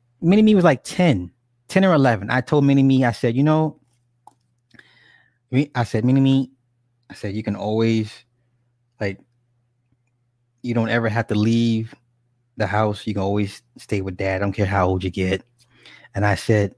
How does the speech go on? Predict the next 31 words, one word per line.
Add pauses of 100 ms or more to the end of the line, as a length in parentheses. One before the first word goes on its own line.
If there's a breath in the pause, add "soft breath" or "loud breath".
I
said,
"You
know,
at
some
point,
though, (140)
you're
gonna
wanna
leave (420 soft breath)
and
go
out
on
your
own
and
want
your
own
stuff."
She's
like,
"No,
Dad,
I'll
never
leave
you."